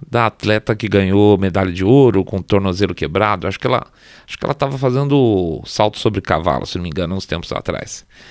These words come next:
E aquela maratonista que chegou até sangrando lá, quase carregada na linha final. Lembra dessa história?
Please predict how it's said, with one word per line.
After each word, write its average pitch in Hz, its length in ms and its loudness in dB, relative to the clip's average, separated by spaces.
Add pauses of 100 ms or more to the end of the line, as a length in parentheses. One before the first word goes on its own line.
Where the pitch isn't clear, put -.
(240)
E 135 100 2
aquela 147 240 0
maratonista 135 720 0
que 110 80 -6
chegou 107 500 4 (200)
até 123 320 -2
sangrando 107 680 0
lá, 98 220 0
quase 110 340 -2
carregada 95 760 -2
na 90 80 -4
linha 92 200 -4
final. 90 460 -2 (240)
Lembra 113 260 0
dessa 98 220 -4
história? 117 300 -4